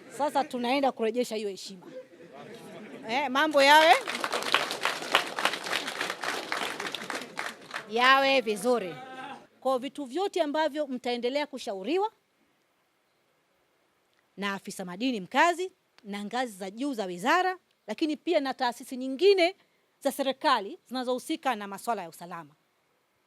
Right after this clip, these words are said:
Lakini kikubwa zaidi ni kwamba tunataka mrejee kwenye uzalishaji. Nendeni mkatafute kipato chenu. Nendeni mkajipatie vipato vyenu,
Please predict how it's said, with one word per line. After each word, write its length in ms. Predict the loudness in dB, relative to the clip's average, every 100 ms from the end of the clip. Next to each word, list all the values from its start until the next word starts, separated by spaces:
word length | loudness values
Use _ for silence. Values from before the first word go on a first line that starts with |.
| _ _
Lakini 280 | -12 -8 -6
kikubwa 420 | -8 -8 0 2
zaidi 360 | 2 0 0 -4
ni 100 | -6
kwamba 460 | -4 -4 -2 -4 -6 _ _ _ _ _ _ _ _
tunataka 680 | -18 -18 -6 -6 -4 -6
mrejee 680 | -6 -10 -12 -6 -2 0 -2 -8 _ _ _ _ _ _
kwenye 280 | -8 -6 -6
uzalishaji. 800 | -12 -16 -16 -12 -4 -2 -2 -10 -14 _ _ _ _ _ _
Nendeni 280 | -6 -4 -4
mkatafute 500 | -8 -12 -16 -16 -16
kipato 360 | -16 -20 -20 -14
chenu. 440 | -2 2 2 0 -6 _ _ _ _ _ _ -6
Nendeni 600 | -4 0 2 2 0 -8
mkajipatie 800 | -12 -16 -18 -16 -18 -10 -6 -6
vipato 340 | -8 -18 -20
vyenu, 440 | -4 2 2 2